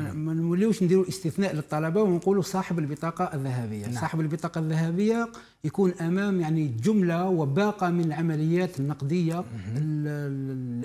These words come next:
Speaker 1: الآن مؤمنة. آه، نذكر، نذكر على سبيل المثال، يعني، عنده بريد، ب-، تطبيق بريدي موب اللي بإمكانه تط-، يعني، تحميله على هاتفه النقال.
Speaker 2: نعم.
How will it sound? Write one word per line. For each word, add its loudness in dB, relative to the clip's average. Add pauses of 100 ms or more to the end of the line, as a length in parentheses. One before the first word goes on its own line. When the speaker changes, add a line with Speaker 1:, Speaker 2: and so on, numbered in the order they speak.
(100)
Speaker 1:
الآن 2
مؤمنة. 4 (600)
آه، -4
نذكر، 0
نذكر 0
على -2
سبيل -2
المثال، 0
يعني، -2
عنده -2
بريد، -2
ب-، -2
تطبيق -2
بريدي -2
موب 2
اللي 2
بإمكانه -2
تط-، -6
يعني، -4
تحميله 0
على -2
هاتفه -4
النقال. 0
Speaker 2:
نعم. -2